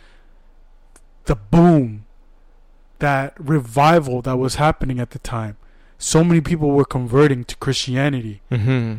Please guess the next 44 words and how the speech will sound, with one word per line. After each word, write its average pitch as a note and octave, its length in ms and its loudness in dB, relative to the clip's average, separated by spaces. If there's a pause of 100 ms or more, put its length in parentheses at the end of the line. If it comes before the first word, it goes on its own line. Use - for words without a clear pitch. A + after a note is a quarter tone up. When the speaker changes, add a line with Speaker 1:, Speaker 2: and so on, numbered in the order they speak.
(200)
Speaker 1:
People E3 280 0
were D3+ 140 2
coming D#3+ 460 0
in B2+ 100 -4
multitudes C#3 800 -4 (280)
because C#3+ 320 0
they D3+ 120 2
were C#3 120 -2
hearing E3+ 420 2
about C#3+ 340 2
this, - 260 -2 (400)
this - 220 -2
master, D#3 420 2
this C#3 260 -2
rabbi C#3+ 480 2
Speaker 2:
Yeah. A2+ 220 -6 (200)
Speaker 1:
that C#3+ 140 -2
had C3+ 240 -4 (140)
Speaker 2:
Who C3+ 160 0
said C3+ 360 0
that A#2 140 -2
he C3 120 -4
was A#2+ 180 -2
gonna A#2 440 -4
do A#2+ 240 -4
what A#2 120 -2
he A2 80 -8
did, B2 300 -4
and A#2 180 -4
he A#2+ 200 -2
actually A2+ 280 -4
did A#2+ 220 -2
it. G#2+ 60 -8
Speaker 1:
And C3 120 -2
he A#2+ 160 -6
did D3+ 240 4
it. C3 220 -2 (100)
Speaker 2:
Right. A2+ 300 -8
Speaker 1:
Hit E3 260 0
the C#3+ 140 -4 (160)
popularity E3 760 2
of B2 200 -6
Jesus D3 540 0
Christ. D3 520 0